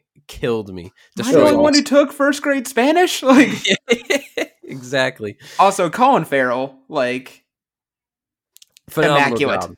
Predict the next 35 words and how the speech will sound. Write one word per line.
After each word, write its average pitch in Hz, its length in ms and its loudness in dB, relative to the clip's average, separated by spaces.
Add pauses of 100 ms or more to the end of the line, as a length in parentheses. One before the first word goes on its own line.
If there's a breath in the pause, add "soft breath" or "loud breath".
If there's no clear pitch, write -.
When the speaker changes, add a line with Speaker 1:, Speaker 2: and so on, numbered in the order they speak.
(100)
Speaker 2:
Like, 175 240 0
like, 180 200 2
everyone 208 360 4
talks 196 240 0
about 165 160 0
the 147 60 -12
makeup, 147 480 -2
but 156 100 0
also, 165 380 2
like, 139 240 -2
he 202 280 -10
totally 185 640 2
gets 151 280 -2
rid 151 160 2
of 156 80 -2
his 147 160 -2
Irish 139 340 2
accent, 156 560 -2
and 151 140 -2
I, 139 280 0
I 147 220 0
could 147 240 -8
listen 147 420 -8
to 147 60 -4
him 139 400 -6
do 135 220 -6
his, 143 260 -4
like, 135 220 -4
Al 135 180 2
Capone 139 720 -6 (580)
type 139 280 -2
vibe 131 480 2 (100)
for 131 220 -4
twelve 120 400 0
hours. - 440 -8